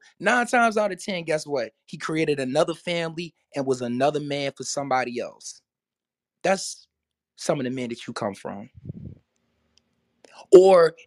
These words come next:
it was that man that was standing right there watching his two children getting taken away from him after he raised them,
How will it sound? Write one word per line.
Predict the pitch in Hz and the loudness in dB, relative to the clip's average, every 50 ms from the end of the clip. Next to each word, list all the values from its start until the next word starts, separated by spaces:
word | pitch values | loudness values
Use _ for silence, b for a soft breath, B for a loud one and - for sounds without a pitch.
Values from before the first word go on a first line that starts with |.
| _ | _
it | - 180 208 | 10 10 10
was | 202 190 175 160 | 10 6 6 6
that | 185 185 180 165 151 | 6 6 6 6 4
man | 151 156 175 202 208 202 190 185 | 6 6 8 8 8 8 8 6
that | 175 160 | 6 6
was | 151 147 - | 4 2 2
standing | - - 254 277 285 190 185 175 | 4 8 10 10 10 10 8 8
right | 160 165 170 175 170 160 | 8 8 8 6 6 6
there | 170 170 165 156 | 6 6 6 6
watching | 143 143 160 165 180 180 - - 170 156 | 8 8 8 8 6 4 4 4 6 8
his | 160 180 190 - | 8 8 6 6
two | - - 208 180 160 | 4 4 4 4 4
children | - - - 202 214 220 185 156 160 160 | 2 4 6 6 6 6 4 0 -4 -4
getting | 147 147 151 139 123 | -2 -2 -2 -2 -2
taken | - - 185 - - 165 156 | 2 4 2 4 4 2 0
away | 147 147 139 151 180 202 196 | 0 0 4 4 4 4 4
from | - - 147 135 143 | 0 -6 -6 -6 -6
him | 139 135 | -6 -4
after | 131 127 123 - 147 | -2 -2 -2 -4 -8
he | 175 185 165 135 | -18 -16 -16 -10
raised | 120 139 160 180 185 185 185 156 139 | -4 -2 0 0 0 -2 -4 -10 -14
them, | 127 127 120 113 | -12 -12 -12 -12